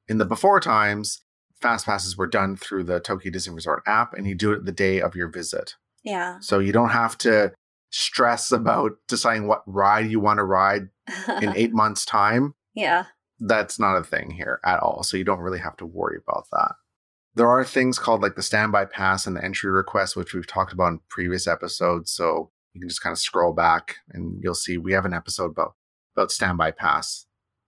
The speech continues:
Speaker 1: So you can go and check that out if you're curious as to how that works. You can't get Starbucks in the park.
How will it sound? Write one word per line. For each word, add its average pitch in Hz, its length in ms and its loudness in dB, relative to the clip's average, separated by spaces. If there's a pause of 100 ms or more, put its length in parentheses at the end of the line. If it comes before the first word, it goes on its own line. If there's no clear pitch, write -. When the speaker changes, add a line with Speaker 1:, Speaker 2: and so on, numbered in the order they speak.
(300)
Speaker 1:
So - 160 -4
you 80 80 -2
can 85 260 -10 (140)
go 87 160 2
and 82 220 -6 (480)
check - 200 -8
that 82 100 -2
out 78 140 2
if - 120 -12
you're - 80 -8
curious - 360 -8
as 80 260 -10
to 101 80 -6
how 104 100 2
that 113 180 2
works. - 540 0 (920)
You 269 120 4
can't 196 260 0
get 202 160 2
Starbucks 180 600 2
in 147 120 0
the 143 80 -2
park. 143 500 2